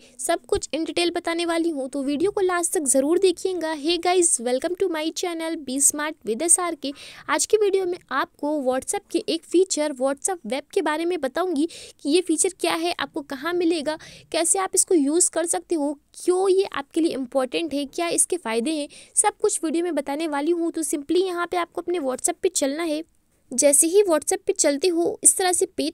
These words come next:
शो हो जाता है। उसके बाद ऊपर आपको थ्री डॉट मिल जाते हैं, simply थ्री डॉट पे क्लिक करना है। उसके बाद यहाँ पे आपको एक ऑप्शन मिलता है WhatsApp वेब, ठीक है, थर्ड नंबर पे आपको ऑप्शन मिल रहा है, यहाँ पे इस पे क्लिक करना है। जैसे ही यहाँ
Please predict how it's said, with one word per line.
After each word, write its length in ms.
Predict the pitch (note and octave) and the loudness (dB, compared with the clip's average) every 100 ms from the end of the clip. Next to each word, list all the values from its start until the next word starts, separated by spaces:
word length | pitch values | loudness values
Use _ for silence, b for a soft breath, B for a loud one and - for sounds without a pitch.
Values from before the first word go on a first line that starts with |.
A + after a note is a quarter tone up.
| - | -4
शो 180 | - E4+ | -2 0
हो 100 | F#4 | 0
जाता 300 | F#4+ F4+ F4 | 0 -2 -2
है। 200 | D#4+ D#4+ | -2 -4
उसके 260 | D#4 - G4+ | 2 2 2
बाद 220 | F#4+ F4 - | -2 -4 -8
ऊपर 240 | - F4+ | -2 -2
आपको 240 | F4 - F#4+ | -2 -4 -6
थ्री 260 | - D#4+ | -2 -2
डॉट 340 | C#4 C4+ F4+ B3 | 0 0 -2 -4
मिल 160 | A3+ | -4
जाते 340 | A3 A3+ G#3+ A#3+ | 0 -2 -2 -4
हैं, 140 | A#3 | -2
simply 420 | A#3 F4 - A4 | -2 -4 -2 -2
थ्री 120 | - F4 | 0 0
डॉट 240 | D#4+ D4+ | 0 -2
पे 120 | - | -4
क्लिक 260 | E4+ D#4 E4+ | -2 -4 -4
करना 260 | F#4 F4+ E4 | -2 -2 -2
है। 180 | C4+ C#4 B B B | -4 -6 B B B
उसके 260 | - - G#4+ | 2 4 4
बाद 180 | F4+ D4 | 0 -2
यहाँ 240 | D#4 F4+ G4 | -4 -4 -2
पे 60 | |
आपको 220 | F#4 - | -4 -2
एक 120 | F4+ E4 | -4 -4
ऑप्शन 260 | C#4+ - | -4 -4
मिलता 260 | F4 E4+ D#4+ | -2 -2 -4
है 180 | D4 D4 | -2 -2
WhatsApp 480 | C4 C#4 C#4+ - - _ | -2 -4 0 -2 -2 _
वेब, 280 | - G3+ F3+ B B _ | -6 -4 -6 B B _
ठीक 160 | F4 A4+ | 2 2
है, 60 | - | 0
थर्ड 180 | C#4+ E4 | 0 2
नंबर 240 | F4+ F4+ | 2 0
पे 120 | F#4+ - | 0 -2
आपको 240 | - - - | -2 -6 -4
ऑप्शन 280 | - - F#4+ | -6 -2 0
मिल 180 | G4+ | 2
रहा 100 | F4+ | 2
है, 120 | D#4 D#4+ | 0 -4
यहाँ 260 | D#4+ E4 F#4 | -4 -8 -2
पे 60 | |
इस 100 | F#4+ | -2
पे 120 | - | 0
क्लिक 280 | F4 A#3+ G#3+ | -4 -2 -4
करना 300 | - G#3 A3+ | -4 -4 -4
है। 160 | A3+ - B B B | -4 -6 B B B
जैसे 300 | C4+ D4 F#4 | 0 2 4
ही 120 | A4+ | 2
यहाँ 160 | F#4+ | 2